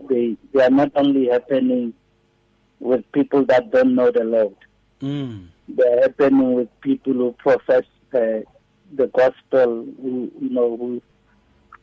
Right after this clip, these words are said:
Speaker 1: always, uh, preach to people about how to, to love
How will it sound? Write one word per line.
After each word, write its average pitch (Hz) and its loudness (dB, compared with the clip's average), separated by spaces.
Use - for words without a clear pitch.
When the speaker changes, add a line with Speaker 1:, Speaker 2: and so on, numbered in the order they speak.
Speaker 1:
always, 127 2
uh, 120 0
preach - -2
to 139 -2
people 117 -4
about 120 0
how 123 4
to, 120 -6
to 139 -6
love 117 0